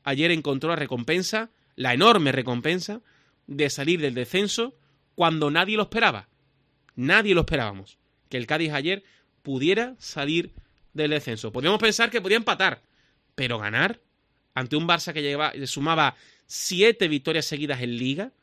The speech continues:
que sí, que venía de un fracaso en uefa, bueno, estas cosas, ¿no? Pero un equipo que sale con Busquets, con Gavi, con Memphis Depay,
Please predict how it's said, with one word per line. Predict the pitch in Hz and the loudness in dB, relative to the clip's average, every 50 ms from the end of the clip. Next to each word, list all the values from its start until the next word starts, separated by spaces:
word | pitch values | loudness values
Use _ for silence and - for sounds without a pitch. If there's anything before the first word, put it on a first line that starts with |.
| _ _ _ _ _ | _ _ _ _ _
que | - 131 | -8 -6
sí, | 123 - 185 175 | -2 -2 -2 -2
que | 165 | -2
venía | 123 123 139 147 143 | -4 -4 -4 -4 -4
de | 151 | -4
un | 151 139 | -6 -6
fracaso | - 139 127 - 139 135 - 131 | -6 -6 -4 -4 -4 -4 -4 -6
en | 117 117 | -6 -4
uefa, | 143 190 214 214 190 - 196 - - | -2 0 0 -2 -2 -6 -8 -8 -6
bueno, | 71 71 - - - _ _ _ _ _ _ _ _ _ | -6 -8 -10 -12 -16 _ _ _ _ _ _ _ _ _
estas | _ 113 110 | _ -16 -12
cosas, | - 120 110 - 117 104 | -12 -12 -12 -12 -14 -14
¿no? | 107 143 180 - _ _ _ _ _ _ _ _ _ | -12 -14 -14 -14 _ _ _ _ _ _ _ _ _
Pero | - 131 120 117 | -2 0 0 0
un | 123 135 | 0 0
equipo | 131 143 139 - 139 131 127 123 | 0 0 0 4 4 4 4 2
que | - 135 123 | 2 0 -2
sale | 117 - 143 139 135 131 120 | 0 0 0 0 0 0 0
con | - 131 123 120 117 110 - _ _ _ _ _ _ _ _ _ _ _ _ _ _ _ _ _ _ | 0 0 0 0 -2 -6 -12 _ _ _ _ _ _ _ _ _ _ _ _ _ _ _ _ _ _
Busquets, | - 123 131 131 123 - - - - 147 147 143 - - - - - _ _ _ _ _ _ _ _ _ _ _ _ _ _ - | -10 -4 -2 -2 -2 -2 -4 0 2 2 2 2 0 -4 -10 -12 -14 _ _ _ _ _ _ _ _ _ _ _ _ _ _ -4
con | 139 127 131 | -2 -2 0
Gavi, | 131 139 143 147 139 139 131 123 120 - _ _ _ _ _ _ _ _ _ _ _ _ _ _ _ _ _ _ _ _ _ - | 2 4 4 4 4 2 -2 -4 -6 -10 _ _ _ _ _ _ _ _ _ _ _ _ _ _ _ _ _ _ _ _ _ -2
con | 143 135 131 131 127 | 2 2 2 2 2
Memphis | 123 139 156 156 139 156 143 123 | 2 4 4 2 2 0 -2 -2
Depay, | 139 123 - 139 139 139 135 131 123 - | -2 0 2 2 2 2 2 0 -2 -6